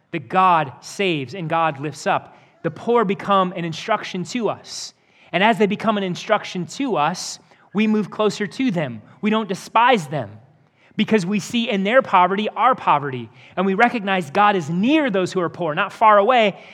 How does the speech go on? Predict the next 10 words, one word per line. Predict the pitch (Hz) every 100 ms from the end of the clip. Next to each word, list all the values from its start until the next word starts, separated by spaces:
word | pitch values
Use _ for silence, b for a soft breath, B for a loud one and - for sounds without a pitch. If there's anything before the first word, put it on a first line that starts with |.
| B
And | 196 196
where | 277
do | 302
we | 277
want | 294 277
to | 277
be? | 226 254 156 - B B
Where | 220
God | 220 269 233
is. | 151 107 - - -